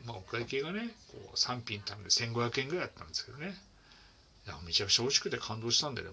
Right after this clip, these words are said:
僕はね。でも、その店主さんのマスターのね、かん-、不愛想な感じもまた味があっていいなと思って、昭和な感じだなと思いながらね、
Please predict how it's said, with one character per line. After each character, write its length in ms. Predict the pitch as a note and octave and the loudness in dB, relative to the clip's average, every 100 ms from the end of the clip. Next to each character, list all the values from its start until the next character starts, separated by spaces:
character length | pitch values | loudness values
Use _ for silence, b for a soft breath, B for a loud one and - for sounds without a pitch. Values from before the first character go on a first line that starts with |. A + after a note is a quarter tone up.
| F2+ - | -12 -12
僕 60 | |
は 100 | F#2+ | -8
ね。 160 | A#2 C#3+ - | -8 -8 -8
で 60 | |
も、 160 | A2+ G#2 - | -8 -10 -12
そ 160 | - G#2+ | -10 -8
の 120 | G#2 | -4
店 220 | - A#2+ | -2 4
主 80 | - | 4
さ 180 | - F2 | 4 -4
ん 60 | |
の 120 | E2+ F#2 | -10 -6
マ 120 | G2+ G#2+ | 0 2
ス 120 | - | 2
タ 100 | G2+ | -2
ー 100 | F2 | -6
の 60 | G#2 | -2
ね、 240 | C#3+ C#3 - | -2 -4 -2
か 140 | - | -2
ん-、 60 | G#2 G#2 | -2 -2
不 160 | G#2+ B2 | 4 6
愛 100 | A#2 | 6
想 120 | F#2+ | 4
な 60 | F2+ | 0
感 160 | F2+ | -2
じ 60 | F2+ | -2
も 100 | F2+ | -4
ま 120 | F#2+ | -2
た 140 | A2+ A2+ - - - | -2 -2 -8 -14 0
味 220 | G2+ A2+ | 8 8
が 120 | B2+ | 10
あ 20 | C3+ | 4
っ 60 | |
て 140 | - A2+ | 4 4
い 80 | |
い 20 | A2+ | 6
な 180 | A2+ | 4
と 80 | A#2+ | 0
思 80 | - | -6
っ 40 | |
て、 120 | - - B B B - | -10 -12 B B B 10
昭 240 | - A#2 | 12 12
和 100 | A#2+ | 8
な 100 | B2 | 6
感 160 | A#2+ B2+ | 4 4
じ 80 | B2+ | 4
だ 60 | |
な 120 | B2 A#2+ | 4 0
と 80 | |
思 100 | F#2+ F#2 | -2 -4
い 20 | |
な 80 | F2+ | -6
が 80 | |
ら 100 | D#2 | -6
ね、 200 | G2+ A2+ | -6 -6